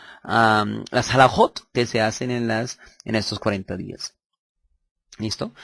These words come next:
Y después empezaremos a estudiar un poquito de Rosh Hashanah. No sé si hay preguntas, pero que haya. Sí, eh, no puedo dar mucha información. Muy importante, cuando uno da, cuando uno lanza mucho dinero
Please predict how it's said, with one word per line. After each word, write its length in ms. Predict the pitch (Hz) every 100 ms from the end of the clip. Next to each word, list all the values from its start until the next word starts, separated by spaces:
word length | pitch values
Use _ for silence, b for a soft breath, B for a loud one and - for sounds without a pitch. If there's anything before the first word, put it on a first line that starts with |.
| B
Y 120 | -
después 320 | 160 143 143 147
empezaremos 580 | 131 127 117 113 113 127
a 40 |
estudiar 240 | - 107
un 60 | 104
poquito 340 | 107 - -
de 60 | 101
Rosh 200 | 104 -
Hashanah. 400 | 101 - 92 - _ _ b b b b
No 120 | 113
sé 140 | 113 113
si 140 | -
hay 60 | 113
preguntas, 760 | - 107 139 143 156 151 - _ b b
pero 160 | - 113
que 120 | 127
haya. 180 | 110 110
Sí, 160 | -
eh, 300 | 131 135 - 90
no 220 | 151 143
puedo 180 | 175 165
dar 160 | 156
mucha 240 | 160 147 151
información. 540 | 139 120 107 - 92
Muy 160 | 104 123
importante, 600 | 135 131 117 110 - - b b b _
cuando 280 | - 113 113
uno 240 | 113 123
da, 520 | 123 120 117 117 - -
cuando 240 | 110 110
uno 140 | 110 113
lanza 260 | 117 113
mucho 300 | 120 117 -
dinero 500 | 120 110 104 107 151